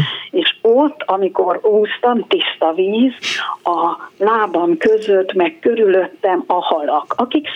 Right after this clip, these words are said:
szintén ott nézegettek. Hát az is egy nagy élmény volt úszással kapcsolatban. Aztán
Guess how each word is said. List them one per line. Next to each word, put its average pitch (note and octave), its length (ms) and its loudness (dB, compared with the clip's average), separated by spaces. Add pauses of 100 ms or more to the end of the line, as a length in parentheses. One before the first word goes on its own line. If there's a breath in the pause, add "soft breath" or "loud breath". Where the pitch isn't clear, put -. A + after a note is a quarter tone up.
szintén C4 580 2
ott F3 220 0
nézegettek. E3+ 1000 0
Hát G3+ 220 -2
az C4 180 0
is G3 120 0
egy F3+ 180 0
nagy F3 240 2
élmény E3+ 460 2
volt E3 280 0
úszással - 680 0
kapcsolatban. - 1000 -2 (680 loud breath)
Aztán G3 1040 -2